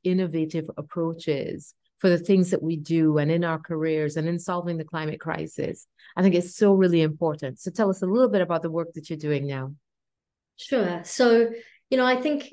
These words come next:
Speaker 2: again, if I look back at these threads, this, as I mentioned, this issue of equity, um, thinking about the economic drivers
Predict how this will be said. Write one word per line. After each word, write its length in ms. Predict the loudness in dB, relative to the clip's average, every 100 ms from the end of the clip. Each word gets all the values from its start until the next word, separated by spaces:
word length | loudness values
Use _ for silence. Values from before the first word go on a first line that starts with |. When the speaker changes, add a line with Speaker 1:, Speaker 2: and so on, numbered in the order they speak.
| -6
Speaker 2:
again, 320 | 2 4 4
if 120 | 2
I 60 | 2
look 220 | 0 0
back 180 | -2 -2
at 140 | -2
these 420 | -2 -4 -6 -14 _
threads, 680 | -2 2 2 0 -8 -16 -18 _ _ _ _ _ -4
this, 240 | -4 -4 -10 -18 -12
as 160 | -8 -4
I 40 |
mentioned, 360 | -2 -2 -4 -8
this 140 | -10
issue 240 | -12 -2 0
of 140 | 0 0
equity, 920 | -2 0 -2 -2 0 0 -4 -8 -14 _ -8
um, 520 | -6 -4 -4 -6 -10 -20 _ _ _ _ _ _ _
thinking 400 | -4 -2 0 0
about 400 | 0 0 -4 -8
the 160 | -8 -6
economic 480 | -2 2 2 0 0
drivers 880 | -2 0 -2 -2 -6 -8 -10 -12